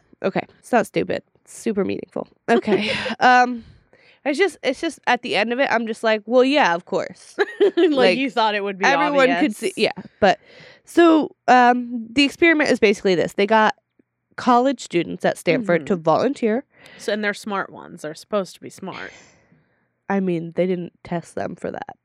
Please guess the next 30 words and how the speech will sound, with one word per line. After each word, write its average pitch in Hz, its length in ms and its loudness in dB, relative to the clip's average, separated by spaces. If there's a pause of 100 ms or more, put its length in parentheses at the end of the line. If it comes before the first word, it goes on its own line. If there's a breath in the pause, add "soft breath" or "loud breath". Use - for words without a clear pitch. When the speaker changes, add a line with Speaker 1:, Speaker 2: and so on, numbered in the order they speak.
(120)
Speaker 1:
but 175 240 4 (180)
Speaker 2:
<laughs> - 80 -10
Well, 254 160 2
if 208 80 -6
they 226 120 -2
go 220 160 -2
to 202 80 -6
Stanford, 165 500 -8
they're 147 140 -10
supposed - 380 -16
to - 60 -20
be, - 280 -16 (200)
you - 100 -16 (120)
know. - 60 -20 (100)
Speaker 1:
Or 190 140 -4
they're 170 100 -2
just - 220 -16
rich. - 500 -12
Speaker 2:
That 233 240 0
too. - 480 -8
Speaker 1:
<laughs> - 40 -6
Um, 214 320 4 (760 loud breath)
so 247 360 4
in 240 140 0
total, 294 320 2
twenty-four 269 520 0
men 202 200 2
were 214 120 2
chosen 196 600 0 (180)
who 226 440 2